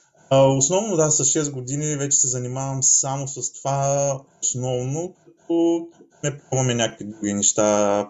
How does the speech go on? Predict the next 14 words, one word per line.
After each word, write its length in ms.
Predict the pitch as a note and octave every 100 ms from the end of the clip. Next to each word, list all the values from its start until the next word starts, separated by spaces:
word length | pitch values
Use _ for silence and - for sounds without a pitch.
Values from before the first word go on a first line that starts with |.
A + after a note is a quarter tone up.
| -
по-такива, 800 | - - - G2+ G2 G2 G2 G2+ - _ - E4 D4+
нали, 180 | B2+ A2+
от, 160 | A2+ - - -
на 100 | A#2
инвестиции, 1160 | G#2+ F#2 - - C#3 C3 - B2 A#2+ A#2+ A#2 A#2
следя 380 | - B2+ C3 B2
някакви 300 | A2+ - A2+
неща, 340 | A2 A2+ A2
които 260 | - - A2
имам, 360 | A2 G#2+ G#2+ G#2+
имам 240 | A2+ A2
интерес. 640 | A2 G#2+ A2 G#2+ G#2+ -
А, 380 | G#2+ G#2 G#2 G#2 - _ - - - _ -
а, 300 | A2 A2